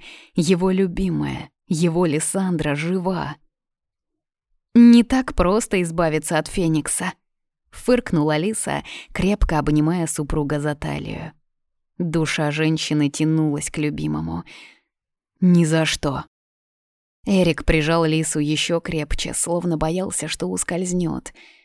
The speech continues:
В воспоминаниях мелькнула та режущая боль от потери любимой. Он передернул плечами, отгоняя страшное видение, и улыбнулся,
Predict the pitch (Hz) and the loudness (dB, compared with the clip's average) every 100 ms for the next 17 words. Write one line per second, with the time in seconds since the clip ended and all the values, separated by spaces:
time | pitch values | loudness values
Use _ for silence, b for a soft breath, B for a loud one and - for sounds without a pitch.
0 | B _ _ 185 165 156 - 160 156 156 | B _ _ -2 2 2 2 2 4 4
1 | 165 165 147 - 156 147 - 160 165 151 | 4 2 0 0 0 0 0 0 0 -4
2 | 147 160 156 175 160 151 - 151 143 160 | -4 -4 -2 -2 -2 -4 -2 -2 -2 -2
3 | 170 143 - 151 - 170 165 165 160 175 | -2 -2 -4 -6 -4 -4 -4 -4 -4 -2
4 | 147 143 156 - B B B B - 175 | -2 -2 -6 -12 B B B B 0 4
5 | 170 - 165 151 156 156 151 135 143 147 | 4 4 4 2 2 2 2 2 2 0
6 | 139 - 160 165 147 143 147 156 170 147 | 0 0 0 2 2 0 0 2 2 0
7 | - 165 170 - 151 147 151 160 196 190 | -2 -2 -2 0 0 0 -2 0 0 2
8 | 165 160 165 185 196 185 202 196 156 147 | 2 2 0 -2 -2 0 0 0 -2 -4
9 | - 131 | -6 -6